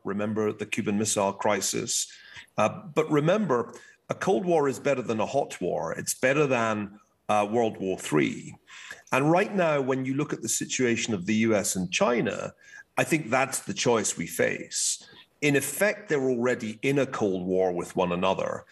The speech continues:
They're competing on technology. They're engaged in espionage. There's an ideological piece to it. Uh, there's even a space race going on. Uh,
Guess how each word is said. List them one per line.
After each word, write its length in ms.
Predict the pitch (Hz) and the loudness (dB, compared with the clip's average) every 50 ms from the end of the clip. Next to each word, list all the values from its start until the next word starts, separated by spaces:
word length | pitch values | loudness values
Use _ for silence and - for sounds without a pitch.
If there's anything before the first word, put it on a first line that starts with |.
| _ _ - | _ _ 2
They're 140 | - 113 | 2 2
competing 600 | 110 - - 113 - - - 151 131 - - 117 | 2 0 -2 -2 -2 -2 -2 0 0 2 2 2
on 140 | 104 101 98 | 2 2 2
technology. 960 | - - 101 - - 131 131 135 135 110 98 117 120 120 117 110 113 113 - - _ _ _ | 0 -2 -2 0 0 2 2 2 0 0 0 0 0 0 0 0 -2 -6 -10 -20 _ _ _
They're 180 | - 107 110 107 | 0 2 2 2
engaged 440 | 107 95 107 104 98 95 95 - | 0 0 0 0 0 0 -2 -2
in 160 | 98 95 - 120 | -2 -2 0 0
espionage. 1000 | 120 113 - - - 117 110 107 110 110 107 104 101 101 101 98 - - - - - _ | 0 0 -2 -2 0 2 2 4 4 4 4 4 2 2 0 0 -2 -4 -8 -8 -4 _
There's 160 | - 113 101 110 | 0 2 2 4
an 120 | 107 107 | 4 4
ideological 800 | 104 107 104 104 104 101 95 98 113 110 - 104 104 - 101 98 | 4 2 2 2 0 0 2 2 0 0 0 -2 -2 -2 -2 -2
piece 320 | - - 113 101 - - | -2 -2 0 0 0 0
to 180 | - - 104 101 | 0 2 2 2
it. 260 | 98 98 101 - - - - - - - - - - - | 2 2 0 -2 -6 -10 -12 -14 -12 -12 -12 -10 -2 2
Uh, 160 | 101 95 98 95 - - | 2 2 2 0 -2 -2
there's 220 | - 120 113 95 98 | -2 0 0 0 0
even 220 | 107 107 95 101 92 | 0 2 2 2 0
a 40 | 87 | 0
space 440 | - - - 104 98 98 - - - | 0 0 2 2 2 2 0 0 0
race 260 | 90 85 82 - - | 0 0 0 -2 -2
going 300 | - 95 87 82 85 92 | 0 0 0 0 0 0
on. 420 | 95 - - - - - - - - - - - - - - - - | -2 -2 -2 -4 -6 -10 -12 -14 -16 -14 -14 -12 -10 -10 -12 -2 0
Uh, 140 | 104 107 107 | 2 2 2